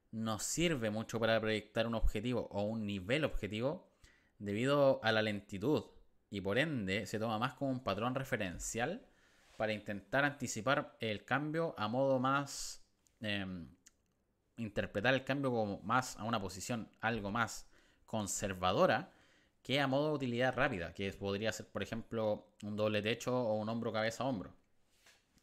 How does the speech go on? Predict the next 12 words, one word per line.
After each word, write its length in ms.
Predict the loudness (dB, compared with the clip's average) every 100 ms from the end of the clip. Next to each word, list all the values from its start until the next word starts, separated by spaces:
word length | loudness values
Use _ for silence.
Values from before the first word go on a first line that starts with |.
| _ _ _ -12
Entonces, 800 | -12 -6 -4 -2 -4 -4 -6 -12 -16 -16 -20 _ -12
vamos 320 | -4 -2 0 -2
a 60 |
revisar 520 | -2 -4 -2 -2 -2 -4
algún 280 | -6 -6 -8
posible 480 | -8 -6 -4 -2
patrón 320 | -2 -2 -4 -4
redondeado 760 | -2 -2 -4 -2 -2 -2 -8 -10 -10 -10 -16 -20 -2
para 580 | 4 4 4 2 -6 _
tenerlo 640 | -4 -2 0 2 2 0 -8
como 220 | -4 -4
ejemplo 640 | -4 -6 -6 -2 -2 -2